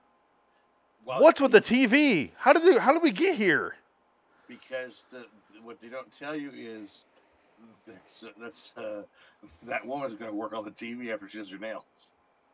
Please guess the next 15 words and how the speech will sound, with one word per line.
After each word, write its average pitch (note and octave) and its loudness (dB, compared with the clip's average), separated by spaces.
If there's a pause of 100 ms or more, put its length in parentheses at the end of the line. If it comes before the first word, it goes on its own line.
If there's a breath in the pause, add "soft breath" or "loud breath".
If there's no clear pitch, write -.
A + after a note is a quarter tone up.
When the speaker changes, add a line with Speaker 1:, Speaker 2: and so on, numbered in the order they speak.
(480)
Speaker 1:
She's - -12
a A#2 -10
jack - -2
of A#2 -12
all A2+ -4
trades, G#2+ -8
but G#2+ -8
they G#2 -12
can't - -4
say F3 0
that C3+ -6
'cause G#2 -14
she's G2 -18
a F#2+ -14
woman. F#2+ -14